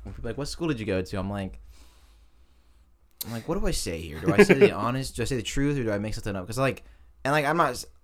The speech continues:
Speaker 1: I'm not trying to be like, "Oh, I'm not a, I'm, I'm, like, a public school kid." Like, I'm not trying to sound cool. Like, I don't think I'm, like, a public school kid either. But, like, it's just so funny. Like,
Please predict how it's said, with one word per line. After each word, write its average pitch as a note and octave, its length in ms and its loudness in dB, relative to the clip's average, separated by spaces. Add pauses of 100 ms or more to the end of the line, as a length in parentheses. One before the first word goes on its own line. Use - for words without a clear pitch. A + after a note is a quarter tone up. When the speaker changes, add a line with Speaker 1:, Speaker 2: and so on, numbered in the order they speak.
Speaker 1:
I'm A#2+ 80 -6
not G2 120 -8
trying G2 180 -6
to F2+ 40 -8
be F2+ 80 -8
like, E2+ 140 -10
"Oh, G2 200 -6
I'm G2+ 100 -4
not F#2+ 160 -6
a, D#2 160 -10
I'm, G#2 380 -8
I'm, C3 80 -8
like, B2 100 -8
a - 60 -12
public - 320 8
school F2 220 -10
kid." F2+ 220 -8
Like, F#2 100 -8
I'm G#2 80 -8
not G#2+ 100 -8
trying G#2+ 140 4
to F2+ 60 -2
sound F2+ 220 -6
cool. F2 360 -4
Like, E2+ 160 -12
I G2 80 -6
don't F2+ 240 -6
think G2 120 -8
I'm, F#2+ 60 -6
like, F#2 140 -8
a F#2+ 40 -14
public G2 280 -4
school F2+ 140 -10
kid F#2 120 -8
either. F#2 240 -6
But, F#2 120 -6
like, E2+ 220 -8 (400)
it's - 120 -10
just A#2 120 -6
so A#2 120 2
funny. A2 220 0
Like, G2 260 -4